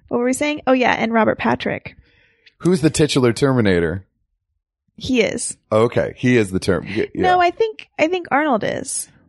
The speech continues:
Speaker 2: Arnold's the Terminator in the title?
Speaker 1: Because he's the two. He's the second version of himself.
Speaker 2: Interesting. Interesting theory.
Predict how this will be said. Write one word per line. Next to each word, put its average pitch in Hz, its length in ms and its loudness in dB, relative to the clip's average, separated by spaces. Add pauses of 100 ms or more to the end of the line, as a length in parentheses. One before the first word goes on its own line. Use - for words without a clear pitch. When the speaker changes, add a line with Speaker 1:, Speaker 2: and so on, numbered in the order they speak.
Speaker 2:
Arnold's 107 360 2
the 117 80 -2
Terminator 113 440 2
in 110 140 2
the 104 60 0
title? 123 440 0 (160)
Speaker 1:
Because - 240 -2
he's 277 280 0
the 240 100 -4
two. 240 720 -2
He's 233 220 -6
the 226 100 -4
second 226 600 -4
version 220 360 -2
of 233 140 -6
himself. - 680 -6 (140)
Speaker 2:
Interesting. 90 580 -2 (680)
Interesting 85 360 -2
theory. - 440 2